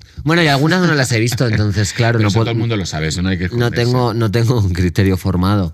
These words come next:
Speaker 2: Yo luego vengo al, al, al camerino y le cuento, le hago la sinopsis.
Speaker 1: Sí.
Speaker 2: Pues ocurre esto, ocurre lo otro y tal, no sé, no sé cuánto, y tururururu, y acaba viéndoselas, ¿eh? Pero más tarde, no cuando tenemos que hacer el podcast. <laughs> O sea, es un problema de timing, no es un
Speaker 1: Bajas el
Speaker 2: problema de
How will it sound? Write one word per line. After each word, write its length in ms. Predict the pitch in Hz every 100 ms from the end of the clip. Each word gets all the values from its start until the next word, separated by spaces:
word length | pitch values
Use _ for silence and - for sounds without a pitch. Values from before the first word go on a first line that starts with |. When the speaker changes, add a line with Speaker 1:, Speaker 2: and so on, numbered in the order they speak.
| -
Speaker 2:
Yo 140 | 92
luego 220 | 104 104 107
vengo 260 | 107 104
al, 220 | 107 104 104
al, 200 | 104 98
al 120 | 107
camerino 480 | 92 107 110 120 131
y 80 | 135
le 140 | 98 90
cuento, 340 | 92 92 87
le 60 | 87
hago 120 | 104
la 100 | 107
sinopsis. 520 | - 82 82 - 73 - -
Speaker 1:
Sí. 160 | 160
Speaker 2:
Pues 100 | 117 98
ocurre 360 | 120 117 123
esto, 180 | 131 135
ocurre 240 | 110 120 117
lo 140 | 120
otro 280 | 131 113 107
y 40 |
tal, 140 | 117 117
no 60 | 113
sé, 120 | 117
no 100 | 110
sé 100 | 110
cuánto, 260 | 131 123
y 40 | 104
tururururu, 640 | 101 104 123 110 113 139 -
y 80 | 92
acaba 260 | 90 123
viéndoselas, 640 | 147 135 185 85 76 67 95
¿eh? 140 | 165 165
Pero 140 | 87
más 180 | 82 101
tarde, 300 | 98 113 98
no 80 | 82
cuando 240 | 107 98
tenemos 200 | 90 95
que 60 | 92
hacer 160 | 90 78
el 80 |
podcast. 480 | - 107 - 69 - _ _ _ _ _ _ _ - _ _ _ _
<laughs> 500 | 104 - - 120 -
O 100 | 139
sea, 320 | 95 101 - - - - -
es 100 | 107
un 80 | 117
problema 240 | 131 139
de 120 | 135
timing, 420 | 101 95 87 76 69
no 20 |
es 80 | 80
un 80 |
Speaker 1:
Bajas 160 | 104 120
el 60 | 117
Speaker 2:
problema 240 | 120
de 60 | 120